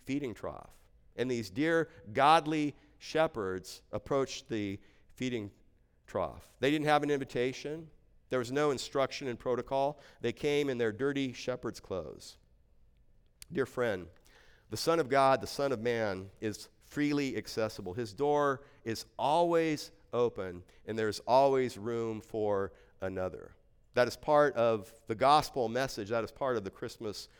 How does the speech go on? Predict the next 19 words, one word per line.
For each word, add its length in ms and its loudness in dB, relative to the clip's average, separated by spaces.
story. 540 -6
So 180 0
he 120 4
is 280 2
a 80 -4
son. 300 0
The 60 -4
second 440 0
chapter 420 4
in 80 0
our 100 2
brief 640 -2
account 560 -2
is 380 -4
a 180 -2
substitute. 720 -8
You 100 -4
see, 240 -2
Jesus 800 -2